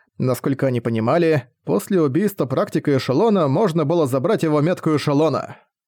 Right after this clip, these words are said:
Довольно скоро после появления Манхао в центральной области в его сторону был выпущен поток Ци Меча.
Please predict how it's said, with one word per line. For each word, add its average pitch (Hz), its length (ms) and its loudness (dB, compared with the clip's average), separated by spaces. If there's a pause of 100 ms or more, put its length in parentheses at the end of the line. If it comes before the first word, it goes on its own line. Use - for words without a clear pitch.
(280)
Довольно 147 580 2
скоро 233 320 0
после 196 320 0
появления 151 500 2
Манхао 139 440 2
в 123 60 -8
центральной 139 480 0
области 190 480 0
в 127 60 0
его 190 240 2
сторону 214 400 0
был 139 160 2
выпущен 160 400 -2
поток 139 300 -2
Ци - 140 -4
Меча. 135 540 -2